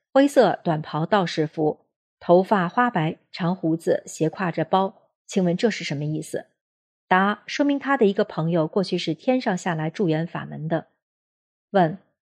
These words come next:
梦见和谁要互念解结咒九遍给对方，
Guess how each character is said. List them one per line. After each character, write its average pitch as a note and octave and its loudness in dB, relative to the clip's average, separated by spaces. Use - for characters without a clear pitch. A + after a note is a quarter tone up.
梦 D#4+ 2
见 C4+ 4
和 A3 4
谁 G3 2
要 G3 6
互 C4 2
念 F3+ 2
解 - -6
结 D#3 0
咒 G3 2
九 D3 -2
遍 A#3+ 2
给 D#3 -6
对 C#3+ -4
方， D#3 -4